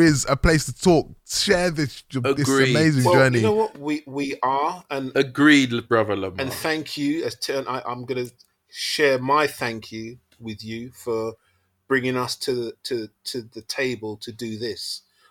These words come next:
Speaker 3: Um, it's taken us a long time, and I'm one of the worst. I'm like, "Nah, I just do what I do, and later, I ain't got, I ain't got no
Speaker 1: <laughs>
Speaker 3: time for that." But,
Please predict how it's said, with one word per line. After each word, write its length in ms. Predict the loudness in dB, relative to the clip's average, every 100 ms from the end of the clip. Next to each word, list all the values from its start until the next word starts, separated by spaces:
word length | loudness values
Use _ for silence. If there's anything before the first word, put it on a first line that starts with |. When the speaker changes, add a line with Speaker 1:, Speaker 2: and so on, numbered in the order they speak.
| _
Speaker 3:
Um, 300 | -8 -6 -8
it's 160 | -10 -6
taken 380 | 0 0 -2 -6
us 200 | -6 -8
a 80 | -6
long 400 | -2 2 2 0
time, 300 | -8 -8 -4
and 80 | 0
I'm 160 | 0
one 160 | 0 -2
of 80 | -2
the 60 | -6
worst. 640 | -4 -2 -2 -6 -16 -18 _ _ _ _
I'm 120 | -10 -8
like, 160 | -6
"Nah, 320 | -2 -2 -2 -4
I 120 | -8
just 180 | -8 -4
do 140 | -2
what 200 | 0 0
I 60 | -2
do, 360 | -2 -4 -2
and 160 | -2 -2
later, 220 | -4 -2
I 180 | -4 -6
ain't 100 | -8
got, 140 | -8 -8 -6
I 220 | -4 -2
ain't 80 | -2
got 80 | -4
no 100 | -6
Speaker 1:
<laughs> 0 |
Speaker 3:
time 340 | -2 0 0
for 140 | -4 -10
that." 180 | -12 -14 _ _ _ _
But, 260 | 2 2